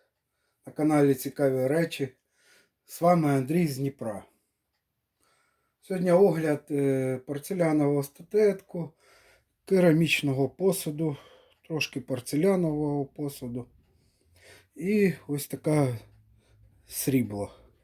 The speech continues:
Перед початком огляду хочу попросити вас, щоб ви підписались на наш канал, якщо дивитесь його не підписані.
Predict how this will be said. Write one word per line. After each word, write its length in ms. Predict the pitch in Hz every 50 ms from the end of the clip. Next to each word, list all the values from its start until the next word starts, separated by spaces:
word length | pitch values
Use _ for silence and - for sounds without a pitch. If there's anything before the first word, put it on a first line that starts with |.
| _ _ _ _ _ _ _ _ _ _ _ _ _ - - - - - - -
Перед 240 | - 196 202 196 196
початком 560 | 214 202 - 220 196 180 - - 180 175 175
огляду 440 | 175 160 160 151 156 143 143 151 139
хочу 380 | - - 185 165 156 - 139 127
попросити 580 | - 143 139 - 147 143 - - 151 143 151
вас, 220 | 139 139 135 - - _ _ _ _ _
щоб 180 | - - 135
ви 140 | 131 143 135
підписались 760 | 135 - 139 135 - - 143 - - 233 220 196 185 180 -
на 80 | 185 185
наш 220 | 185 175 165 -
канал, 440 | - - 180 185 180 175 165 151 - _ _ - - - - _ -
якщо 260 | 160 151 - - 170
дивитесь 540 | 160 175 170 156 156 151 156 156 143 - -
його 120 | 151 151
не 140 | 151 151 143
підписані. 760 | 143 - 139 - _ - 156 147 139 - 147 131 131 127 120